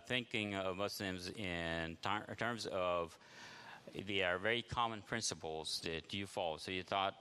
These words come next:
you know, I talked about, you know, being a good person, right? And the tenets of what God has put us to be decent to each other. And, uh, uh, and, uh, that, uh,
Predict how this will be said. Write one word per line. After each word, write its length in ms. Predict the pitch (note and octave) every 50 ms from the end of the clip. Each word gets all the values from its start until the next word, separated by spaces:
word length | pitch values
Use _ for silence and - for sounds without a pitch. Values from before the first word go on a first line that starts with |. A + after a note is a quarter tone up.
| F2+
you 100 | F2 F2
know, 140 | F2 E2+ E2+
I 60 | E2+
talked 320 | - - F#2 F2 E2+ - F2+
about, 440 | D#2 E2+ E2+ E2 D#2+ D#2+ D#2 D#2 - -
you 140 | - D#2+ D#2+
know, 140 | D#2+ E2 D2+ D2+ D#2+
being 240 | F#2+ F#2 F#2 F2+
a 80 | E2 D#2
good 220 | D#2 E2+ D#2 - -
person, 360 | F2 D#2+ C#2+ - - - D2 - - - -
right? 260 | - D2+ D2+ D#2+ E2 - -
And 360 | E2+ D#2+ D#2 D#2 D2+ D2+ D2+
the 60 | D#2
tenets 460 | - - - F#2+ F2 E2+ E2 - -
of 140 | - D2+ D2+
what 240 | F2 E2+ D#2+ D#2 -
God 240 | E2+ E2 E2 E2 D#2
has 140 | D#2 D2+ -
put 200 | - - E2 E2+
us 220 | D#2+ D2+ - - -
to 80 | - D2+
be 280 | D#2 D#2+ D#2+ D#2+ D#2+ - - - - - - - -
decent 400 | F#2+ G2 F#2 - - E2 D#2 -
to 80 | - E2
each 300 | D#2 D#2 D#2 - - F2+
other. 400 | E2 D#2+ D#2 D2+ D2+ D2 D2 - - - - - - - -
And, 300 | G#2 G2 G2 G2+ G#2 G#2+
uh, 580 | G#2 A2 A2 A2 - A#2+ G#2+ G2+ G2 - G2+
uh, 240 | G2 F#2 F2 F2 E2+ F2 -
and, 420 | G#2 G2 G#2 G2+ G2 G2 G2 G#2+ - - -
uh, 360 | G#2 F#2+ F2+ F2+ F2 F2 F2 - -
that, 380 | G#2 G2 G2 G2 F#2+ - - -
uh, 460 | G2 F#2 F#2 F2+ F2+ F2+ F2 F2 E2+